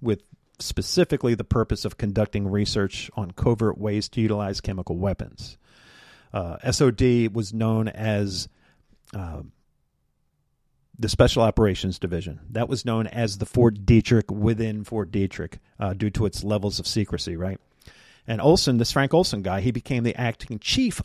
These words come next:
of that S O D, uh, just a year after its creation. Um, now, at some point, while assigned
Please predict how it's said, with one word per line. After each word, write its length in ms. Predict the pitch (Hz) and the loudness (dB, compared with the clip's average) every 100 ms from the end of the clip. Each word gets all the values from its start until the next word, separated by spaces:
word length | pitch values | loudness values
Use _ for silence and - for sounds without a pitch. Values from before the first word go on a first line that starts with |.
| - | -2
of 560 | 170 202 120 131 135 - | 4 8 8 4 -2 0
that 220 | 127 - | 0 0
S 180 | 123 - | -2 2
O 120 | 135 | 0
D, 420 | 120 165 160 85 - _ _ _ _ | 2 2 2 -2 -12 _ _ _ _
uh, 160 | 117 107 | -4 -2
just 240 | 104 143 | -2 0
a 40 | 117 | 2
year 420 | 117 120 131 127 - | 6 6 6 2 -2
after 180 | 120 127 | 0 0
its 140 | - | -2
creation. 600 | - 123 139 185 - - _ _ _ _ _ _ _ _ _ _ - _ - - _ _ _ | -4 2 4 4 2 -6 _ _ _ _ _ _ _ _ _ _ -20 _ -20 -20 _ _ _
Um, 380 | 98 95 90 85 - | -4 -2 -2 -6 -8
now, 200 | 120 107 | -2 0
at 80 | 107 | 0
some 380 | - - 226 277 | 0 4 4 4
point, 340 | - 117 104 | 4 4 2
while 240 | - 120 120 | -2 -2 -2
assigned 560 | - 139 123 120 101 | 0 2 2 2 -2